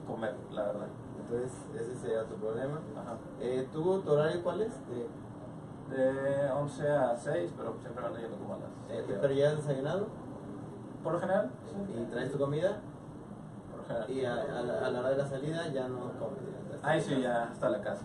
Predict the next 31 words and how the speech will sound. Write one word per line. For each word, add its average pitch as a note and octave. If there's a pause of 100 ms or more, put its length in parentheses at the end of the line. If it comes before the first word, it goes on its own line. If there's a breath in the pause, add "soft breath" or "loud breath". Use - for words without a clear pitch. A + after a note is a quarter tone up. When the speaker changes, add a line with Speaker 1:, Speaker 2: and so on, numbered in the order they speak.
(100)
Speaker 1:
ya, -
ahí -
lo -
que -
puedo. - (380)
Speaker 2:
Entonces, B2+
en A2+ (160)
términos B2+
generales, A2+
bien, D3 (640)
Speaker 1:
Yo G3
Speaker 2:
porque - (120)
Speaker 1:
sí. -
Speaker 2:
tú B2+
te C3+
haces C3+
responsable B2
de -
tu -
comida. - (320)
Speaker 1:
De E3+
hecho, -
creo A3+
que G#3
en G3
general C#3+ (180)
todos D3 (680)
más C3
o C#3+
menos C#3+
comemos B2+